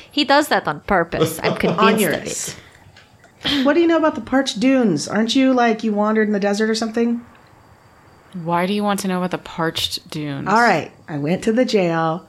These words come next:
Speaker 3: and I talked to the guy that they said killed my mom, but he didn't. He was just a really pathetic drug addict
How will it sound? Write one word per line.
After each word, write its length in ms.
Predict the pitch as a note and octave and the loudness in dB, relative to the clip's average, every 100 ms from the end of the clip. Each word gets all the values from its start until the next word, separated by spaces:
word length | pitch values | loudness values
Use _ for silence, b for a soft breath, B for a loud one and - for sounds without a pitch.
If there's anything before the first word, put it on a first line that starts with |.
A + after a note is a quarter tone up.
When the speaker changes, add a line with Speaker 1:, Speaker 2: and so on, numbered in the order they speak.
| - | -8
Speaker 3:
and 100 | D3+ | -6
I 80 | |
talked 320 | D3 - - - | -4 -4 -4 -2
to 40 | |
the 100 | G3+ | -2
guy 360 | F#3+ E3+ E3 D#3+ | 0 2 2 0
that 160 | D3 | -2
they 80 | D3+ | -4
said 360 | D3 E3 F3+ F#3+ | -2 0 0 2
killed 140 | G#3+ | 2
my 100 | A#3+ | 2
mom, 360 | A3+ F#3 E3+ E3+ | 2 2 0 0
but 80 | E3+ | -2
he 60 | |
didn't. 480 | F3 F3 D3+ D3 C#3+ | -2 0 0 0 -4
He 160 | - E3 | -2 0
was 120 | F#3 | 2
just 160 | G#3+ F#3+ | 0 -2
a 60 | |
really 220 | F3 D#3+ | -2 -2
pathetic 420 | D3 D#3+ D#3+ D3 D3 | -2 -2 -2 -4 -4
drug 180 | C#3+ C#3 | -4 -2
addict 400 | C#3 C#3 - | -4 -4 -8